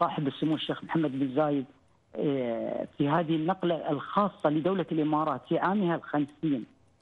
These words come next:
هذه النقلة التي نرى من خلالها، آه، أن صاحب السمو الشيخ محمد بن زايد بفكره المستنير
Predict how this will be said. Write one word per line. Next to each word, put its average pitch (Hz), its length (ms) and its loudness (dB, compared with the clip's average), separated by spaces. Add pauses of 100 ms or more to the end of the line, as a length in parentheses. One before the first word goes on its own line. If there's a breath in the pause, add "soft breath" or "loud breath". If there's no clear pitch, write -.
(320)
هذه 156 220 2
النقلة 160 380 0
التي 151 240 -2
نرى 160 320 2
من 160 180 0
خلالها، 135 680 0 (600)
آه، - 760 -2
أن 139 240 2
صاحب 170 220 2
السمو 160 200 -2
الشيخ 147 260 -4
محمد 160 180 2
بن 143 320 0
زايد 147 260 2
بفكره 180 400 0
المستنير 139 640 0